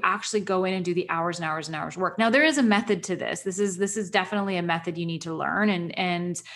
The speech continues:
you gotta get this down before you actually do it. But it is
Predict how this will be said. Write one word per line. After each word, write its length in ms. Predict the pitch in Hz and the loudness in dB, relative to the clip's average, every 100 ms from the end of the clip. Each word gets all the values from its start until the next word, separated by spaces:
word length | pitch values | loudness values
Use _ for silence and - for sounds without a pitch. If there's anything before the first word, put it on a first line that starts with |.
| - - | -12 -4
you 120 | 196 | 0
gotta 200 | 190 185 | 2 2
get 180 | 185 - | 0 -4
this 140 | 170 | -6
down 400 | - 156 165 185 | -2 0 2 0
before 340 | 170 - 170 | -4 -2 -2
you 100 | 165 160 | 0 0
actually 460 | 156 - 165 160 | 0 -4 -8 -8
do 220 | 151 165 | -6 -2
it. 240 | 208 254 254 - - _ | 2 0 -2 -16 -20 _
But 400 | 233 220 220 - 220 - | 4 4 4 -2 -10 -2
it 260 | 240 240 240 | 2 2 2
is 420 | 247 240 220 | 2 2 -2